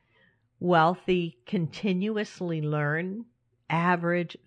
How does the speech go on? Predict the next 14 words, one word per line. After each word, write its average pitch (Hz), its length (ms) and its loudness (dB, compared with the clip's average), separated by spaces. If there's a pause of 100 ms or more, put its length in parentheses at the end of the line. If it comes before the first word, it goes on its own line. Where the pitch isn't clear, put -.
think 180 320 -2
they 160 160 -2
know 151 240 2
it 160 140 0
all. 185 400 -2 (1080)
Wealthy 170 680 2
take 180 420 -4
responsibility 170 1400 -2 (800)
for 190 140 -2
their 143 200 0
failures. 185 880 0 (180)
Average 170 640 0
blames 160 380 -2 (100)
others 151 400 -4